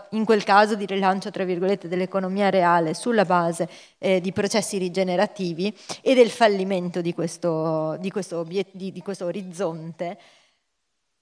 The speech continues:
<laughs> u-, una delle mie sensazioni è che s-, qui sia una delle, una delle chiavi su cui, su cui ragionare anche a livello trasformativo,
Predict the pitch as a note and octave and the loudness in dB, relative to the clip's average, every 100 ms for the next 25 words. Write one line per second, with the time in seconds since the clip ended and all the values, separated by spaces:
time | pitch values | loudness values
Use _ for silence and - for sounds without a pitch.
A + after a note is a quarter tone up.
0 | _ - _ _ _ _ B3+ A3 B2 _ | _ -20 _ _ _ _ -8 -8 -10 _
1 | A#3 - - - G#3+ A#3 A#3+ _ C4+ C#4+ | -4 -2 -4 -8 -8 -8 -10 _ -6 -6
2 | - C#4+ C#4+ C#4 A#3 A3 A3 A3 A#3+ G#3+ | -2 0 4 4 2 0 -2 -2 -2 -2
3 | A3+ A3 - A3 G#3 G#3+ A#3 - D#3 G#3 | -2 -2 -2 0 0 0 -2 -2 -6 -6
4 | F#3+ _ - F3+ - _ _ _ _ _ | -8 _ -10 -10 -10 _ _ _ _ _
5 | - B3 B3+ B3 A3 G#3+ G#3+ G#3 G3 G3 | -2 0 0 2 2 2 0 -2 -2 -2
6 | F#3 - G#3 G#3 G3 F#3+ - G#3+ G3 G#3 | 0 -2 -2 -2 -2 -6 -4 2 2 2
7 | G#3 - G3 - F#3+ G3 F#3 F3+ F3+ - | -2 -8 -10 -4 -4 -4 -6 -6 -6 -6
8 | G#3+ G#3+ G3+ F#3+ G3+ G3+ G3 G3+ G3 F#3+ | -6 -4 -2 -2 -4 -2 0 2 2 0
9 | F3+ F3+ F#3+ F#3 F3+ F3+ D#3+ - E3+ E3+ | -4 -4 -2 0 -2 -4 -8 -6 -6 -6
10 | E3 G3+ E3+ | -8 -8 -8